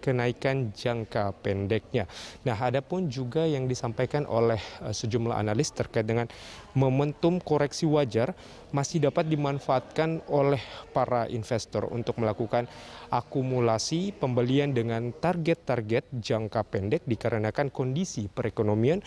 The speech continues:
yang masih cukup stabil. Ada beberapa, eh, yang perlu dicermati seperti A S R I, I C B P, A S I I, K L B F, A K R A, E R A A, dan S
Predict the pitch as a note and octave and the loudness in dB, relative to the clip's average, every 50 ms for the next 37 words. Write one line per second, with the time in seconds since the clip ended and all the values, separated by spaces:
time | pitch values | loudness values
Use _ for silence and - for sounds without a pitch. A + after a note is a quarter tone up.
0 | - - - - - - - C#3+ D#3+ E3 E3 F3 E3 F#3 D#3 - - C3+ - - | -10 -16 -16 -16 -6 0 2 2 4 4 2 2 2 0 -4 -4 -4 -6 -4 -4
1 | - - - - - - - - B2+ A2 G2+ G#2 G2+ G2+ - - - A#2+ A#2+ B2 | -6 -6 -8 -12 -12 -8 -2 0 0 0 2 -2 -4 -4 -6 -6 -2 -2 0 0
2 | C#3 C#3 C3 B2+ A2+ C3+ B2 - - - C3 C3 C3+ C3 B2 - - - B2+ A#2 | 0 0 0 0 0 0 0 0 2 2 2 4 2 0 -2 -6 -4 0 0 2
3 | A#2 A#2 A2 A2+ A#2 - - C3+ B2+ B2+ A#2+ A2+ G#2 - A2+ G2+ G#2 F#2+ F#2 - | 2 2 0 0 -2 -4 -2 0 2 2 2 2 0 0 0 0 0 0 0 0
4 | F3 F#3+ - - - - - - - - B2 A#2+ A2+ - - - - - - - | 0 0 0 -2 -6 -4 -6 -6 -2 0 0 0 0 -2 -8 -18 -18 -18 -10 -2
5 | - A2 G2+ - A2+ G2+ - - - - A2 - - B2 C#3+ G3+ A#3 - - - | -2 0 0 2 0 -2 -2 -4 -4 -4 -4 -2 0 0 0 0 0 -4 -8 -20
6 | - - - - - - B2+ - - - D#3 C3+ C3 B2+ B2+ B2+ - - D#3 F#3 | -20 -20 -16 -6 -2 0 0 0 2 4 4 4 6 4 2 2 2 2 2 2
7 | G#3+ G#3+ - - - - - - - - A#2+ A2+ - - A2+ G#2 - - - - | 2 0 -2 -8 -20 -20 -20 -12 -4 0 0 0 0 0 -2 -2 -2 -4 -4 -4
8 | G2+ G#2 A#2+ D3 G3+ A#3+ - - - - - - - C3+ A2+ D#3 D#3+ E3+ E3 D#3+ | -2 2 4 4 4 2 -2 -10 -18 -20 -10 -4 -2 0 2 2 2 2 2 0
9 | D#3 - A#2 A2 G#2 - - - - - - - - - - A#2 G#2+ - - - | 0 0 0 -2 -2 -4 -12 -20 -20 -20 -20 -20 -12 -4 -2 -2 -2 0 0 0
10 | A#2+ A#2 - - - - G#2+ G2 - C#3+ G#3 A3 - - - - - - - - | 0 0 -2 -4 -4 -4 -2 0 2 0 0 -2 -6 -16 -20 -20 -20 -20 -20 -20
11 | - - - - - D#3+ F3 - - E3+ E3+ - - D3+ C#3+ - - C3 C#3 F3 | -20 -18 -8 0 0 0 0 0 -2 -2 -2 -2 0 0 -2 0 0 0 0 0
12 | F#3+ E3 C3 B2+ B2 A#2 - - - - - B2+ - - - | 0 0 0 0 0 0 -4 -10 -10 -4 -4 -4 -4 -4 -10